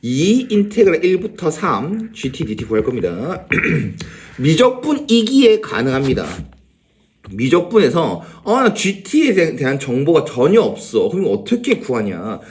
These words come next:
그럼 빨리 에프엑스에 대한 힌-, 어, 이제 질문으로 바꿔줘야 된다. 에프엑스에 대한 조건으로 바꿔줘야 된다 생각하면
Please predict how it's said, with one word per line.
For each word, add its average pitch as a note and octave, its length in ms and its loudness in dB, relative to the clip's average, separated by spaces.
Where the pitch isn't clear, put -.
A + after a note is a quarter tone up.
그럼 F#3 220 2
빨리 B3+ 360 2
에프엑스에 G#3+ 760 2
대한 D#3 180 2
힌-, G#3 300 0
어, G#2+ 120 -4
이제 G#2 200 -2
질문으로 F#3 600 2
바꿔줘야 E3+ 760 2
된다. G2 500 -4
에프엑스에 F#3+ 420 2
대한 C3+ 120 2
조건으로 C#3+ 400 0
바꿔줘야 - 580 2
된다 A2 220 -4
생각하면 B2 680 -6